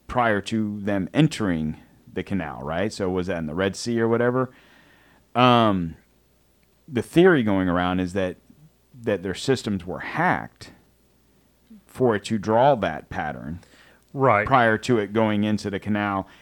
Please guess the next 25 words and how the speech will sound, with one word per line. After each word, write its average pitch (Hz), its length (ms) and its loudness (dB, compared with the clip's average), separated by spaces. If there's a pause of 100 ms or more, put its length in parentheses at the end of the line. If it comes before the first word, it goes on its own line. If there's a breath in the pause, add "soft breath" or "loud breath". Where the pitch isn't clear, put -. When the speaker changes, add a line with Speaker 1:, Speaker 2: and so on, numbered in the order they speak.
(140 loud breath)
Speaker 1:
and 101 160 -2
then 98 140 0
being 87 160 -4
stuck. 135 320 0
So 110 220 0
this 120 200 0
brings 117 300 0
you 104 100 -4
back 92 280 -4
to 107 240 -2
the, 92 360 -4 (540 soft breath)
the, 95 460 -4
um, 87 520 -4 (140)
what's 110 240 0
on 104 240 0
the 90 80 0
containers. 87 680 -2 (340 soft breath)
So 123 360 6
the 95 120 -2
theory 147 520 4
is 92 440 -2
that 107 200 0
it 104 40 0
was 107 160 -4
hacked. 127 580 -2